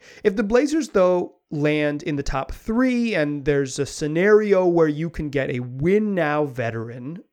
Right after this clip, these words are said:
that brings up some interesting decisions you might have to make. And let me sort of pose the scenarios that, uh, listener Jeff V posed,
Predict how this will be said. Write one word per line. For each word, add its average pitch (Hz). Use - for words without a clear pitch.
that 190
brings 214
up -
some 190
interesting 196
decisions 214
you 180
might 165
have 127
to -
make. 214
And 190
let 226
me 285
sort 226
of 175
pose 175
the 170
scenarios 135
that, -
uh, 135
listener 147
Jeff 127
V 147
posed, 131